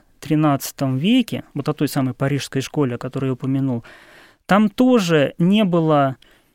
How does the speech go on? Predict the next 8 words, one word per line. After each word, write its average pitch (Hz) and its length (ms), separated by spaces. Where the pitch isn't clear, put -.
м, 127 680
в - 100
качестве 151 320
такого 151 400
эстетического 156 800
необходимого 127 640
элемента 143 520
соблюдать, 131 880